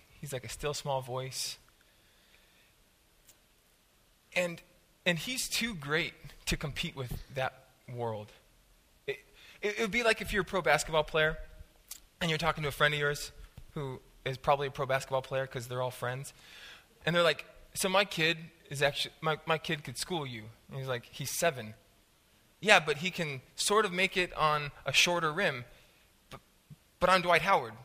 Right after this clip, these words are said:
right?" You're like, "I'm the Superman, I'm giant. I wanna be S-, Dwight Howard, by the way." He,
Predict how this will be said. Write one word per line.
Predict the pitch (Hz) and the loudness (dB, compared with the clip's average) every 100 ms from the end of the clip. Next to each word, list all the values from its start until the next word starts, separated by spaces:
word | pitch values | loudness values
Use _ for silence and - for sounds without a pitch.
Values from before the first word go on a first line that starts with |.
| - | -2
right?" | 135 151 - | 2 2 0
You're | 147 | -2
like, | 143 135 139 - | 0 0 -2 -2
"I'm | 143 147 139 - | 0 0 -6 -12
the | 147 | -6
Superman, | - 185 180 175 170 170 | -4 -4 0 0 0 -2
I'm | 139 | -4
giant. | 131 156 160 160 - - - - - | 0 0 0 -2 -6 -14 -20 -6 -2
I | |
wanna | 147 151 139 | 0 0 -2
be | 151 | -4
S-, | 175 - - | -6 -8 -2
Dwight | 160 156 | -2 0
Howard, | 156 156 156 | -2 -4 -2
by | 151 | -4
the | 156 | -2
way." | 156 165 - - - - _ _ _ _ _ - - _ _ _ - - | -4 -6 -12 -20 -20 -20 _ _ _ _ _ -20 -20 _ _ _ -20 -10
He, | - 214 | -8 -8